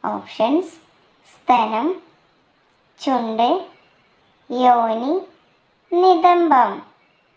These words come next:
ഉത്തരം യോനി. പല്ലി ഏത് അവയവം കൊണ്ടാണ് മണം തിരിച്ചറിയുന്നത്?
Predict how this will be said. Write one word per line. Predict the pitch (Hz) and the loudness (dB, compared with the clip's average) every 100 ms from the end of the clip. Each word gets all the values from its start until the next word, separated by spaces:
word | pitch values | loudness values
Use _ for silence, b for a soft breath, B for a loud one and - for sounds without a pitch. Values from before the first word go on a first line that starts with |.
| _ _ _ _ _ _ _ _ _ _ _ _ _ _ _ _ _ _ _ | _ _ _ _ _ _ _ _ _ _ _ _ _ _ _ _ _ _ _
ഉത്തരം | 240 233 220 220 214 285 370 - _ - 349 | -6 -4 0 0 0 -2 -4 -10 _ -6 2
യോനി. | 370 359 359 349 339 262 196 202 - _ _ _ _ _ _ _ _ _ _ _ _ _ _ _ _ _ _ _ _ _ _ _ _ _ _ _ _ _ _ _ - | 6 6 6 4 2 -2 -4 -8 -16 _ _ _ _ _ _ _ _ _ _ _ _ _ _ _ _ _ _ _ _ _ _ _ _ _ _ _ _ _ _ _ -2
പല്ലി | 381 381 392 427 480 - 254 | 0 0 -2 -4 -6 -6 -4
ഏത് | 247 277 302 370 | -2 0 2 2
അവയവം | 269 240 240 247 247 277 269 | 2 0 -2 -2 -4 -6 -4
കൊണ്ടാണ് | 226 208 208 202 214 302 - 311 | -6 -4 -2 -2 -2 -6 -6 0
മണം | 320 330 381 403 | 2 2 0 -2
തിരിച്ചറിയുന്നത്? | 359 330 311 - 320 302 285 285 269 240 214 | 0 0 0 2 2 2 0 -2 -4 -4 -6